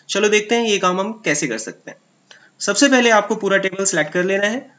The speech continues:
पूरा टेबल सिलेक्ट करने के बाद सॉर्टिंग पे वापस जाना है। यहाँ पर आपको मिलेगा कस्टम सॉर्ट। कस्टम सॉर्ट पे जब आप आएंगे तो यहाँ से आप अपना लेवल दीजिए। सबसे पहले आपको पेरेंट सिलेक्ट करना है। पेरेंट का मतलब होता है सबसे पहले आप कौन सा डेटा सिलेक्ट करना चाहते हैं,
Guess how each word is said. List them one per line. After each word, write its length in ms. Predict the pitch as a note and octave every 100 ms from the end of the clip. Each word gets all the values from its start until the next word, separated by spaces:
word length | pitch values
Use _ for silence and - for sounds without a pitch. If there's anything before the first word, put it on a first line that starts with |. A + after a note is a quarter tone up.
| _ _ _
पूरा 140 | G3+ A#3+
टेबल 240 | A#3+ A#3+
सिलेक्ट 260 | A#3 G#3 G#3
करने 160 | G#3
के 100 | G#3
बाद 100 | G#3
सॉर्टिंग 380 | G#3 E3+ D#3+ F#3
पे 60 | F#3
वापस 320 | C3+ - G#3+
जाना 260 | A3 G#3+
है। 220 | A3 C4+ - _ _
यहाँ 160 | D#3+ F3+
पर 120 | A3+
आपको 220 | G#3+ -
मिलेगा 280 | G3+ G3 F#3+
कस्टम 380 | F#3 D#3 - G#3+
सॉर्ट। 280 | A3+ A3+ B3+ - _ - - _ _
कस्टम 280 | F#3+ - C4+
सॉर्ट 260 | C4+ A#3 A3+
पे 80 |
जब 160 | A3+ G#3+
आप 140 | G#3
आएंगे 280 | E3+ F3+ G#3+
तो 100 | A3
यहाँ 200 | G3 F#3
से 120 | F#3
आप 160 | F#3+ F3+
अपना 180 | F3+ F3+
लेवल 260 | D#3+ D#3+
दीजिए। 440 | F#3+ G#3 G#3+ C4 - - -
सबसे 260 | G#3 - C4
पहले 220 | B3 A#3
आपको 280 | G#3+ - A3
पेरेंट 380 | - F3+ G3 G3+
सिलेक्ट 240 | G#3+ G3+
करना 160 | G#3 G#3+
है। 100 | A#3+
पेरेंट 340 | G3+ F#3+ G3+
का 80 | G3+
मतलब 240 | G3 G3
होता 180 | F#3+ F#3+
है 80 | A3
सबसे 320 | G#3+ G3 A3
पहले 240 | G#3 G3 G3
आप 180 | G3
कौन 160 | G3 F#3+
सा 120 | G3
डेटा 260 | F3+ F3+ A#3+
सिलेक्ट 300 | A3 F#3+ F#3+
करना 180 | F#3 F3+
चाहते 320 | F3+ E3+ G3+
हैं, 160 | C4+